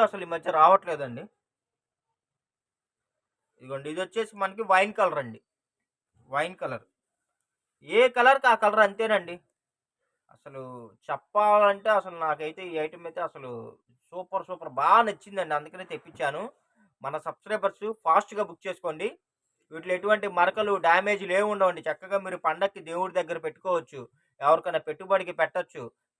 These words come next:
మీరు పెట్టినా కూడా చాలా గుడ్ లుక్ ఉంటుందండి, చాలా క్వాలిటీ ఫీల్ బాగుంటుంది. మాకు మంచి చీరలు పెట్టారని ఒక మీ వాళ్ళకి కూడా అనిపిస్తుందండి, ఎందుకంటే క్వాలిటీ ఉంటుంది, రేటు కూడా మీకు కూడా అందుబాటులో రీజనబుల్ ప్రైస్లో ఉంటుందండి.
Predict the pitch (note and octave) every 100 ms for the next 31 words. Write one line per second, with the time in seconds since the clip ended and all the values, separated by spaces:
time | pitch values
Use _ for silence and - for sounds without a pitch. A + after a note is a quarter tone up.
0 | D3 D3+ E3+ E3+ G#3 A3+ G#3 G#3+ G#3+ A#3
1 | A3 F3+ F3 A#2 E3 G3+ - G#3+ F3+ -
2 | G#3+ G3+ F3+ E3 D#3+ G#3 G3 F#3+ E3 -
3 | D#3 F3+ F#3+ G3+ _ F#3+ G3+ E3 E3 F3+
4 | F3+ F3+ G3 F3+ D#3 D#3+ D3+ G3+ G3 G3
5 | F#3 E3+ D#3 F3 D#3+ D#3 D#3 D3 D3+ C#3
6 | C3 - G3 _ _ _ D#3 D#3+ D3+ D#3
7 | F3 G3 G3 F#3 F#3 F#3+ F#3 E3 C#3+ A2
8 | - - D#3 A3 G3+ G3+ E3+ D#3 E3+ A3
9 | E3+ D#3+ F#3 F#3+ F#3+ D#3 D#3+ G3+ G#3 G#3
10 | F#3 F3+ F#3 F#3+ D#3 F#3 G3 G3+ G3 F3
11 | G#3 - G#3+ G3+ F3 G3+ G3 F#3+ G3+ F#3+
12 | F3 F3+ G3 F#3 F3 E3 D#3 D#3+ D3+ D3+
13 | D3 D3 E3+